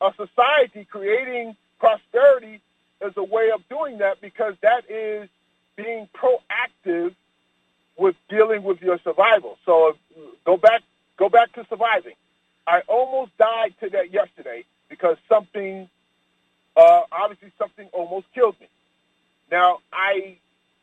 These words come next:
put in a system today to survive, but civilization and society creating is when you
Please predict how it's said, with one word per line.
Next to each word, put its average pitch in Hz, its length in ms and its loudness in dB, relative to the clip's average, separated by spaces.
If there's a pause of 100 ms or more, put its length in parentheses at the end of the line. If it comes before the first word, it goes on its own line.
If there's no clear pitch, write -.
(120)
put 262 180 -6
in 262 140 -8
a 233 100 -2 (100)
system 247 420 -8
today 247 260 2 (120)
to 226 120 -18
survive, 151 540 -2 (640)
but 190 260 6 (720)
civilization 247 920 -6
and 196 140 -16
society 233 600 -2
creating 165 720 -10 (460)
is 185 480 4 (100)
when 190 220 -6
you 190 140 -10